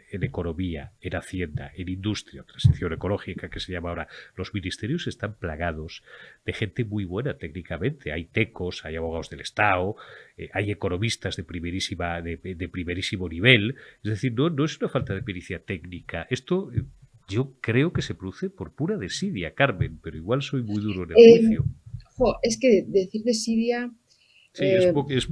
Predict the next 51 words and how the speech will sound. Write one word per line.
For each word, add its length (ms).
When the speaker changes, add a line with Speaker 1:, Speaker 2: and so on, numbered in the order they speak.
Speaker 1:
es 140
duro, 260
lo 120
Speaker 2:
es, 80
Speaker 1:
sé, 160
pero 180
¿por 200
qué 80
Speaker 2:
es 100
Speaker 1:
entonces? 480
Speaker 2:
durísimo. 340
Speaker 1:
Porque, 360
porque, 300
Speaker 2:
Yo, 60
Speaker 1:
joder, 320
Speaker 2:
yo 40
Speaker 1:
que 400
Madrid, 400
dices, 260
claro, 200
Lasqueti 560
comandaba 420
un 80
equipo 320
de 80
gente 320
buenísima, 960
pero 140
bueno, 160
Madrid 280
y 40
otras 240
comunidades 400
autónomas, 400
como 140
estás 240
diciendo, 480
¿qué 120
razón 360
hay 100
Speaker 2:
No, 40
no, 100
Speaker 1:
para 120
Speaker 2:
no, 80
Speaker 1:
que, 80
Speaker 2:
que 60
esas 200
cosas 220
Speaker 1:
para 140
Speaker 2:
sorprender, 480
eh, 160